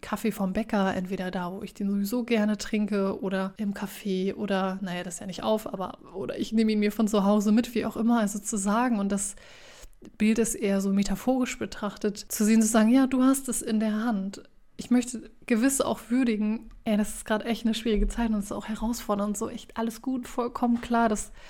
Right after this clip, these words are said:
das ist mir auch wichtig, dass das auch mitschwingt in diesem Podcast und gleichzeitig zu sagen, hey, okay, aber du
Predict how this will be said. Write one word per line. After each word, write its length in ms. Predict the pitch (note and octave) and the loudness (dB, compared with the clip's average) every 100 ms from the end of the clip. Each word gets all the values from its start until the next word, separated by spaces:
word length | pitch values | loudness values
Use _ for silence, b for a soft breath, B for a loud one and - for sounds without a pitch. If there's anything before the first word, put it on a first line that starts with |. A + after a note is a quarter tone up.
| B B B | B B B
das 140 | - G#3 | 0 2
ist 140 | G#3+ | 6
mir 160 | A3 G#3+ | 4 6
auch 160 | G3+ | 2
wichtig, 220 | A#3 A#3 - | 2 0 -2
dass 180 | G3 | -4
das 200 | G3+ - | -4 -4
auch 200 | G#3+ A3+ | 0 2
mitschwingt 460 | A3 G#3+ - G3+ G3 | 4 2 2 0 0
in 80 | F#3+ | -2
diesem 180 | F#3 G3 | -2 -2
Podcast 420 | G#3+ - G3 - | -4 -4 -4 -4
und 80 | G3+ | -2
gleichzeitig 480 | G#3 G#3+ A3 G3+ | -2 -2 -2 -4
zu 100 | - | -4
sagen, 200 | G3+ F#3 | -2 0
hey, 120 | F#3+ G#3 | 2 2
okay, 300 | G#3 B3+ A3 | 2 2 2
aber 140 | G3 | 0
du 440 | F#3+ B3+ C4+ C#4 | 0 2 2 0